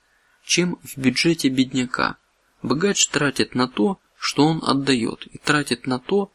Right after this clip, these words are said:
во что он инвестирует, и только остаток тратит на жизнь,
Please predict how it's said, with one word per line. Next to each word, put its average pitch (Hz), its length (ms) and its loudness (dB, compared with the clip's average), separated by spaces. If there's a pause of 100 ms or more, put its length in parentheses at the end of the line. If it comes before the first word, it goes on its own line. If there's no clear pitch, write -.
(380)
во 120 140 2
что 180 240 0
он 160 200 0
инвестирует, - 920 -4 (340)
и - 80 -8
только 170 440 2
остаток - 520 0
тратит - 460 -2
на 143 140 2
жизнь, - 360 -4